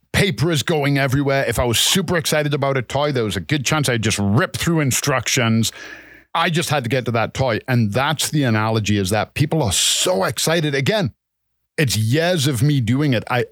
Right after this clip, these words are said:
understand why people are the way they are. It's a long winter. People want to be outside. And I encourage that. Pace yourself and, and do it right, because another one I see,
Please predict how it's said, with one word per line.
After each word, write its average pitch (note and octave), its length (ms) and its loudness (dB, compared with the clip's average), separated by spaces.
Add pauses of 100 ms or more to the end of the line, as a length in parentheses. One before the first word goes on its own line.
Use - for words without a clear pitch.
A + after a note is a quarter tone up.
understand B2+ 800 2
why A2 220 2
people A2 500 -2
are C3 380 0 (200)
the C3+ 200 0
way B2 180 2
they G#2+ 180 2
are. G#2 460 0 (400)
It's - 160 -2
a C#3+ 60 2
long C#3 400 2
winter. A#2+ 460 0
People D3 340 0
want A#2 340 0
to A#2+ 60 2
be A2+ 160 2
outside. A#2 440 0
And D3 140 0
I F3+ 120 2
encourage D#3 560 0
that. F2+ 320 -2 (500)
Pace E3 360 2
yourself G#2+ 680 0
and, B2 400 2
and B2+ 160 2
do C3 180 2
it A#2+ 40 0
right, C#3 340 -2
because A#2+ 320 0
another B2 400 2
one D#3+ 180 0
I G#2 120 2
see, G2 500 2